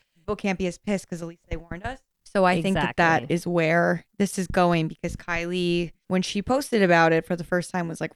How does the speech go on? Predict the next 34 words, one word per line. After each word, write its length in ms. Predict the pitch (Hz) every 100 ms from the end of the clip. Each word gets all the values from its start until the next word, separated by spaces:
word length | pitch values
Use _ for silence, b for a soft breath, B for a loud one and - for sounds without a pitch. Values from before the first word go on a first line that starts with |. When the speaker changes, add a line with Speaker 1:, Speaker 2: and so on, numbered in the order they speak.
| -
Speaker 1:
really, 640 | 175 170 160 151 147 - _ _ -
you 80 | 160
know, 100 | 165
"There's 180 | 160
no 120 | 190 185
redemption, 720 | 175 180 180 175 185 175 165
like, 160 | 156 - _
fuck 220 | - 165 -
off, 240 | 151 156
I'm 120 | 151
pissed 220 | 156 185 -
at 60 | 180
you," 100 | 170
that 140 | 320 539
kind 120 | 466
of 40 | 208
Speaker 2:
Right. 60 |
Speaker 1:
thing. 300 | 185 208 220 214 _ _
And 200 | - 185
I 80 | 180
think 320 | 175 185 175
now 540 | 165 165 160 160 156 156 -
is 220 | 170 165
publicly 560 | - - 175 175 165 156
walking 480 | 156 156 147 160 156
it 140 | -
back 280 | - - -
a 40 |
little 180 | - -
bit. 240 | - - - _
So 140 | - 170
we'll 200 | 156 175
see. 60 |
Speaker 2:
Okay. 1040 | 202 233 208 185 175 170 165 156 131 127